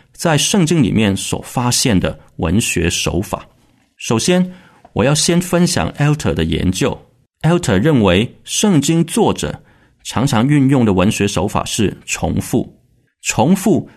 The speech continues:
可以分成五类。为了让我们比较容易学习，我在这里介绍三种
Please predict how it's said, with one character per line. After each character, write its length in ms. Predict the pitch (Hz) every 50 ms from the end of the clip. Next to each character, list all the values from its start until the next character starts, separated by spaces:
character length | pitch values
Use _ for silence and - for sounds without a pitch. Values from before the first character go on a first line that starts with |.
| _ _ _ _
可 240 | - - - 120 139
以 100 | 170 151
分 300 | 131 - - - 165 170
成 360 | 170 - - 95 85 104 123 - - _ _ _ -
五 220 | 92 78 - 101
类。 220 | 98 110 110 - - - _ _ _ _ _ _ _
为 160 | - 135 135
了 120 | 123 113 107
让 220 | 117 143 135 113
我 80 | - -
们 180 | 90 87 92
比 160 | 101 - 92 -
较 180 | - 110 92
容 320 | 92 87 82 78 87 107 131
易 80 | 123
学 400 | 107 - - - - - 78 82
习， 460 | 92 - - - 78 78 90 92 - - _ _ _ - _ _ _ _
我 120 | - - -
在 140 | - 110
这 240 | 110 - - 135 110
里 120 | 90 - -
介 240 | - - - 104
绍 180 | 101 - 104 95
三 380 | 98 - - - 160 165 170 160
种 200 | 151 - -